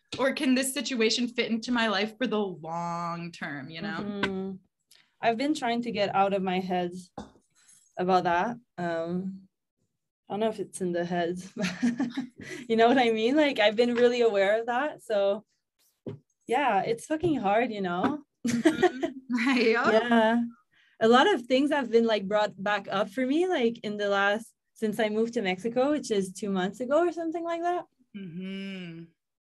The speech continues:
Speaker 2: Um, which is good,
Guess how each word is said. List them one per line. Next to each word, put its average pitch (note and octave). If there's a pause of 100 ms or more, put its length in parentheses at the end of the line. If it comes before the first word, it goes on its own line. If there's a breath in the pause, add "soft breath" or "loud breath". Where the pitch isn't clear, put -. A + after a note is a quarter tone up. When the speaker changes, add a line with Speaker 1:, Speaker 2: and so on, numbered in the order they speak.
(920)
Speaker 2:
Um, F3+ (200)
which A#3
is G#3+
good, A#3